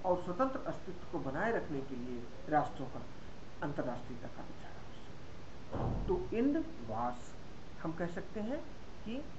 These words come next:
यह युद्धों को, युद्धों को समाप्त करने के लिए भी अंतर्राष्ट्रीय का, पिता का विचार आवश्यक है। इस प्रकार हम लोगों ने देखा कि कौन-कौन सी ऐसी बातें हैं जो आवश्यक हैं अंतर्राष्ट्रीयता के विचार को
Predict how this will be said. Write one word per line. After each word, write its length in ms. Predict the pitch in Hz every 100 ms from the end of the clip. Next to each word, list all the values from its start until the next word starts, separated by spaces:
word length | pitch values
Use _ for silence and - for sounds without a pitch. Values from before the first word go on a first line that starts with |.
| - - 156 190
यह 200 | 262 302 - - - - - - - -
युद्धों 340 | 151 143 170
को, 300 | 196 262 302 - - - - - - - - -
युद्धों 260 | 139 143 180
को 160 | 214 262
समाप्त 500 | 147 117 120 147 131
करने 240 | 123 131
के 140 | 139
लिए 180 | 135 180
भी 180 | 196 294 320 - - -
अंतर्राष्ट्रीय 640 | 135 147 127 120 - 127
का, 100 | 131 - - - - -
पिता 240 | 139 151
का 140 | - 151
विचार 400 | 139 175 196 - -
आवश्यक 360 | 117 - 262
है। 220 | - - - - - - - - - - - 277
इस 80 |
प्रकार 360 | 269 214 202 165
हम 200 | 147 143
लोगों 220 | 143 139
ने 100 | 131
देखा 460 | 123 131 - 269 - - - 285
कि 80 |
कौन-कौन 580 | 262 - 254 285 208 175
सी 180 | - 170
ऐसी 280 | 139 - 147
बातें 340 | 123 120 135
हैं 580 | 127 139 180 226 269 - - - - -
जो 360 | 208 262 269 269
आवश्यक 480 | 254 - 269 - 156
हैं 360 | - 127 117 -
अंतर्राष्ट्रीयता 720 | 143 151 135 117 139 120 131
के 160 | -
विचार 300 | 120 117 131
को 280 | 135 254 320